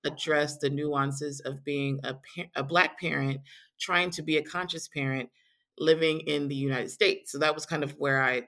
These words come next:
started, because I was finding that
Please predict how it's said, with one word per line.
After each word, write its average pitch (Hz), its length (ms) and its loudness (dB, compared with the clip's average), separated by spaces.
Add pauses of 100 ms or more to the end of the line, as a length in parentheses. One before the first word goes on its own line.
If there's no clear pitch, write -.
started, - 540 0
because 139 480 -4 (460)
I 156 100 6
was 160 200 0
finding 151 520 0
that 131 400 -2